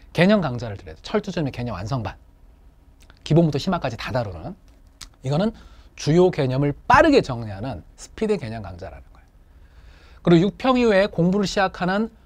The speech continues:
반수생, 그리고 시간이 부족한 고삼들. 사실 고삼들은 올해 특히 과탐, 뭐 요즘에 말이 많아요. 국영수조차도 간신히 간신히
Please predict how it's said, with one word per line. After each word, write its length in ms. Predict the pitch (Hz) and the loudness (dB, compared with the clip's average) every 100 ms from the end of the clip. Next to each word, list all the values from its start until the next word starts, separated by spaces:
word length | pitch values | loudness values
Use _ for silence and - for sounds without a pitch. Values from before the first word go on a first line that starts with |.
| - - | -20 -10
반수생, 640 | - 143 175 170 156 92 73 69 - - - - - - | 0 2 4 2 -2 -4 -8 -12 -20 -20 -20 -20 -20 -4
그리고 380 | 180 180 202 214 | 2 4 4 2
시간이 460 | - - 262 247 | -2 -2 0 2
부족한 560 | 202 180 175 - 170 156 | 0 0 -2 -2 -4 -2
고삼들. 580 | - 147 165 139 90 - | -2 -2 -2 -4 -6 -10
사실 440 | - 262 302 262 - - - - | -2 0 2 0 -4 -20 -12 0
고삼들은 560 | 160 254 247 226 226 | 0 2 0 0 0
올해 460 | 165 143 180 80 73 - - - - - - - - - - | 0 0 -2 -4 -14 -20 -20 -20 -20 -20 -20 -20 -20 -20 -12
특히 320 | - 285 302 | -8 0 0
과탐, 480 | 202 160 - 92 - - - _ _ - - _ - | 2 -2 -4 -10 -10 -20 -20 _ _ -20 -20 _ 0
뭐 160 | 156 | 4
요즘에 320 | 170 226 226 | 6 6 4
말이 320 | 180 120 165 196 | 4 2 2 2
많아요. 400 | 127 135 156 104 | 2 0 -2 -2
국영수조차도 1300 | - 156 202 208 - 180 127 - 131 120 151 98 - - - - - | 2 6 6 4 -2 -4 -4 -4 -4 -2 -2 -4 -8 -20 -20 -20 -10
간신히 500 | - 143 165 208 196 | -2 0 0 -2 -2
간신히 560 | 170 151 - 151 185 | 0 -2 -2 -4 -4